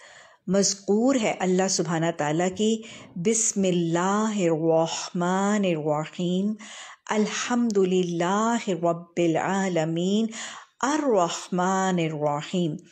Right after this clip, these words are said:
तो बिल्कुल start of कुरान में जिस सिफ्त का तज़किरा है, वो उसके रहमान, उसके रहीम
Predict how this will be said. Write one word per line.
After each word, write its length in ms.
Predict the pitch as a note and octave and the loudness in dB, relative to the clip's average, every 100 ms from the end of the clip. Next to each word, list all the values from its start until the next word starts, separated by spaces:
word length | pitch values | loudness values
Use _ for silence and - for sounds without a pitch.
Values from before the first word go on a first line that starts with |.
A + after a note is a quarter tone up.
| - - - | -20 -16 -4
तो 80 | |
बिल्कुल 320 | A#3+ D4+ - E4+ | -2 0 0 0
start 640 | - - A#3+ C4 D#4 E4 | 0 -2 0 0 0 0
of 160 | C4 - | -2 0
कुरान 500 | G#3 F#3 D#3+ G#3 B3 | 0 2 2 2 2
में 320 | G#3 D#3 F3+ - - - | 2 0 -2 -8 -16 -4
जिस 200 | G3+ - | -2 0
सिफ्त 320 | - C4 - | 2 2 0
का 160 | - G3 | -4 -2
तज़किरा 480 | F#3+ D#3 - F3+ F3+ | 0 -2 0 0 0
है, 180 | G3+ A3+ | 0 0
वो 160 | G3 | 0
उसके 320 | F#3 - G3 | 0 0 2
रहमान, 720 | E3 D3+ - D#3 E3 F#3+ A3+ A#3 | 2 0 -2 -2 0 2 2 0
उसके 460 | - - - F#3+ | -2 -4 0 0
रहीम 640 | D#3+ D#3 D#3 - G#3+ C#4 | 2 0 -2 0 2 4